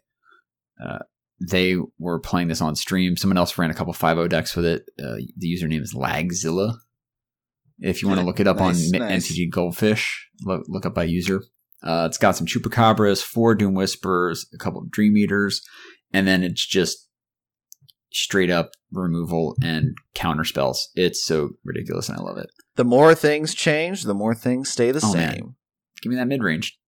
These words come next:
Speaker 1: Sweet, sweet mid range. Got four
Speaker 2: <laughs>
Speaker 1: disinformation campaigns, by the way, which is
Speaker 2: Oh.
Speaker 1: gut roast. There, there's your, there's your disinformation campaign in standard deck, 'cause you've got Doom Whisper, which you know,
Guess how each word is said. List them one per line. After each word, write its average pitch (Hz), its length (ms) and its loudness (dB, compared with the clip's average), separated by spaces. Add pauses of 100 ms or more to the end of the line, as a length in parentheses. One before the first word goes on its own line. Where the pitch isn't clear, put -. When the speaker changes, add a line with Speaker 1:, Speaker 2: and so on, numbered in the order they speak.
(240)
Speaker 1:
Sweet, - 320 -4
sweet 98 180 0
mid 85 140 -2
range. 71 320 -6
Got 101 180 4
four 123 260 6
Speaker 2:
<laughs> - 20 8
Speaker 1:
disinformation 101 600 4
campaigns, 110 480 2
by 113 160 6
the 113 80 4
way, 117 220 4
which 98 240 2
is 85 300 -2
Speaker 2:
Oh. 127 400 2
Speaker 1:
gut 110 260 4
roast. 92 340 0 (420)
There, 113 160 8
there's 117 280 6
your, 110 100 8
there's 117 240 6
your 110 140 6
disinformation 98 640 2
campaign 92 380 0
in 80 100 0
standard 82 460 0
deck, 78 300 2 (300)
'cause 92 240 2
you've 95 120 0
got 107 300 2
Doom 135 220 6
Whisper, 87 400 2
which - 300 -4 (160)
you 95 120 -4
know, 85 300 -4